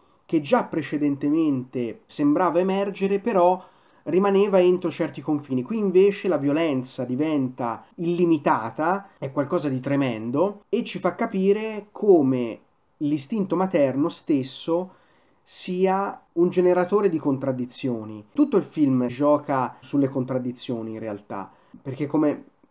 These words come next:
vi ho detto all'inizio, dall'accoppiamento fra un essere, eh, mostruoso e un animale può nascere una creatura molto dolce, una creatura con cui è molto facile empatizzare.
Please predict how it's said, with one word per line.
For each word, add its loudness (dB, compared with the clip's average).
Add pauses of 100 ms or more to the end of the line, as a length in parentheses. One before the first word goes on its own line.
(140)
vi -6
ho 0
detto -2
all'inizio, -2 (100)
dall'accoppiamento 0
fra 0 (360)
un -6
essere, 0 (260)
eh, -6
mostruoso 2 (100)
e -14
un -4
animale 2 (200)
può 0
nascere 0 (180)
una 0
creatura 0
molto -2
dolce, 2 (220)
una -4
creatura -4
con -6
cui 4
è 4
molto 2
facile -4
empatizzare. -2